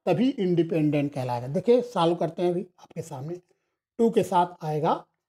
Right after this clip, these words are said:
माइनस सिक्सटीन प्लस थर्टी सिक्स,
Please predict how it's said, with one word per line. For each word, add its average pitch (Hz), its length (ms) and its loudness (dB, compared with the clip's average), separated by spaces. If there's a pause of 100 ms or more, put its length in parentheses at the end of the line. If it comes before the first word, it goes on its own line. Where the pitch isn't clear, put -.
(180)
माइनस 160 520 2
सिक्सटीन 175 600 2 (580)
प्लस 175 420 0 (640)
थर्टी 143 360 -6
सिक्स, - 560 -20